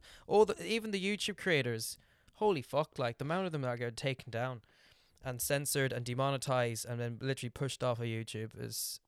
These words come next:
for, like, let the information. Why take it down?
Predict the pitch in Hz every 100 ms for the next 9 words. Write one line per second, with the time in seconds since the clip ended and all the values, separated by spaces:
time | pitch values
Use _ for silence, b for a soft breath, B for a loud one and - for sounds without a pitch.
0 | _ _ b b b - 262 233 B B
1 | B B B _ - 202 196 - - _
2 | - B B B _ _ _ _ _ _
3 | - 247 254 247 220 208 196 - 151 139
4 | _ _ _ _ _ _ _ _ - 202
5 | 285 311 277 262 226 208 190 120